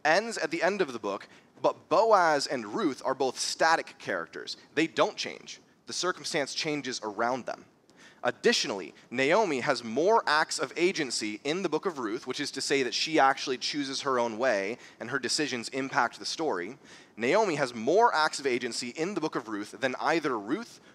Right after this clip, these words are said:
or Boaz. So when I titled this message, "God and the Widow," I did not mean God and Ruth.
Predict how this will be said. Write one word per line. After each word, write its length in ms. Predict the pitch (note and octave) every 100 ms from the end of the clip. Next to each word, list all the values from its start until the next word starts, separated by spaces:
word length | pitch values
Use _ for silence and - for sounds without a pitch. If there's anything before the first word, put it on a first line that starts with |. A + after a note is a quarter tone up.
| _ D#3
or 180 | F3+
Boaz. 560 | C#3 F#2+ D2+ - - - _ _ _ _ _ - -
So 120 | -
when 120 | C3
I 80 | E3
titled 400 | G3+ - E3+ D#3+
this 180 | C3+ -
message, 420 | C#3 D3 A#2 G2+
"God 280 | A#2 B2 D3
and 120 | B2
the 60 | G#2
Widow," 500 | C#3 B2 F2+ E2+ F#2
I 80 | A2
did 160 | A2+ A2
not 200 | C3+ C3
mean 340 | B2+ G#2+ F2+
God 200 | G2+ F#2
and 160 | E2 E2+
Ruth. 300 | B1+ -